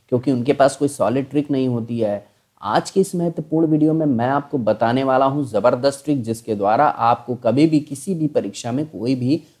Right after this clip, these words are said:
प्रॉब्लम नहीं होगी दोस्तों। तो चलिए चलते हैं दोस्तों स्लाइड के ऊपर, देखते हैं कि मिसाइल के प्रकार को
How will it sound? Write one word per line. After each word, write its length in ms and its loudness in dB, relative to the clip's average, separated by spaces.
प्रॉब्लम 420 4
नहीं 440 4
होगी 280 2
दोस्तों। 420 -2
तो 140 -10
चलिए 400 -2
चलते 360 0
हैं 120 -6
दोस्तों 320 -6
स्लाइड 420 -4
के 80 -2
ऊपर, 240 2
देखते 400 -8
हैं 260 -2
कि 120 -6
मिसाइल 440 -4
के 100 -10
प्रकार 480 -4
को 240 -6